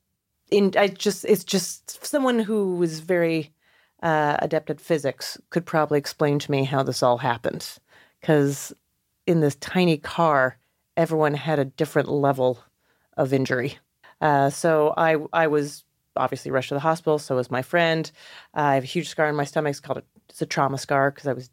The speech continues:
dying. So they basically ripped me open, and I had broken ribs that collapsed my lung and ruptured my spleen and lacerated my liver. And I was just generally in rough shape, but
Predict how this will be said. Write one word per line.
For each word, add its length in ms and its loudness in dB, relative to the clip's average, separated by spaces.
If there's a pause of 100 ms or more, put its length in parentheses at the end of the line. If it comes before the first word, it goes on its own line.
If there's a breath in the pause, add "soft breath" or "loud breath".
(120)
dying. 340 -2
So 100 -6
they 100 -2
basically 320 -4
ripped 220 0
me 140 2
open, 440 0 (340 loud breath)
and 300 -2
I 120 2
had 440 -2
broken 280 -2
ribs 320 0
that 140 0
collapsed 300 -2
my 140 0
lung 440 0 (100)
and 100 -4
ruptured 360 -2
my 120 -2
spleen 800 -2 (180)
and 680 -2 (100)
lacerated 560 -2
my 160 0
liver. 580 0 (480 soft breath)
And 240 -2
I 100 0
was 200 -6
just 220 -4 (480)
generally 520 2
in 300 -4 (280)
rough 200 0
shape, 380 -2
but 260 -2